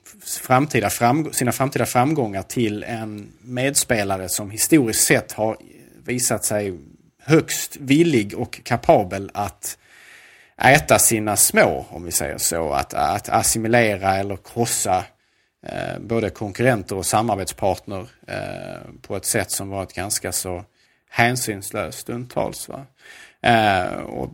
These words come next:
jag menar, hur länge tills vi ser en smartphone som kommer ifrån Microsoft själva?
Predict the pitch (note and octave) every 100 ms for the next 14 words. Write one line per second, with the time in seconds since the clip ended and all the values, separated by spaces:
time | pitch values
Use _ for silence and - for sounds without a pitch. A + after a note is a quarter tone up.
0 | A#2 A#2 A2+ A2 A2 G#2+ G#2 G2+ _ _
1 | _ _ _ _ _ _ _ _ - D3+
2 | D3+ C#3 C#3 D3 C3+ A#2 - A2+ G#2+ -
3 | G#2+ G2 B2 G#2 G2+ F#2+ - - - -
4 | G2+ G2 - A#2 G2 - F#2+ F#2 E2+ F#2+
5 | - F2+ E2 E2 - F2+ F2 F#2+ F#2 -
6 | E2+ - - F2 - G1+